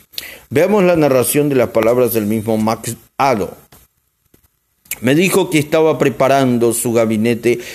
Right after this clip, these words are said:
y que se sentía muy contento si yo aceptaba el cargo de secretario del Tesoro. Tenía una forma encantadora de presentar las cosas. Daba la impresión de que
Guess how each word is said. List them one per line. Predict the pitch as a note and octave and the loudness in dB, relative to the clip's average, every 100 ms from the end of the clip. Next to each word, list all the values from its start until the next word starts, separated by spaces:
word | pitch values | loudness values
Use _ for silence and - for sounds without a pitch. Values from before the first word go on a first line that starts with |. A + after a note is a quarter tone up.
| - - | -8 -4
y | C#3 | 0
que | F3 | 0
se | F3+ D#3+ | 0 0
sentía | E3+ D#3+ F3+ E3+ | 0 0 0 2
muy | E3+ | 0
contento | D#3+ D3+ D3+ E3 B2 F2 - - - | 0 0 2 0 0 -4 -12 -16 -8
si | - A#2+ | -2 0
yo | D#3+ | 2
aceptaba | E3+ D#3 C3 D3+ C#3 C3+ | 2 0 0 0 2 2
el | B2 A#2 | 0 0
cargo | C#3 C3 A#2 | 0 2 0
de | G#2+ | -2
secretario | G2+ G#2+ G#2+ G#2 B2+ B2+ A#2+ | -4 -4 -4 -2 0 2 0
del | A2 G2 | 0 -2
Tesoro. | G#2 - D3+ F#2+ - - - - | -2 0 0 -2 -8 -20 -12 -2
Tenía | D3+ F3+ F#3+ | 0 2 2
una | E3+ D#3+ | 2 2
forma | D3 D#3+ D3+ C3+ - - | 2 0 2 0 -2 -2
encantadora | D3+ D#3 D3+ C#3+ D3 C#3 C3+ C3 B2+ D#3+ B2+ F#2+ | 0 2 0 0 0 0 0 0 2 2 2 0
de | G2 | -2
presentar | G2 G#2+ A2+ G2+ A2+ | -4 -4 -2 -2 0
las | G#2+ - | 0 -2
cosas. | G2+ D#2 F#2 F2+ | -6 -6 -8 -8
Daba | A#2 D3+ D3 D3 | -2 0 2 2
la | C#3+ | 2
impresión | B2 A#2 A2 - B2 B2 | 0 0 0 0 0 0
de | A#2+ | -2
que | - A2 | 0 -2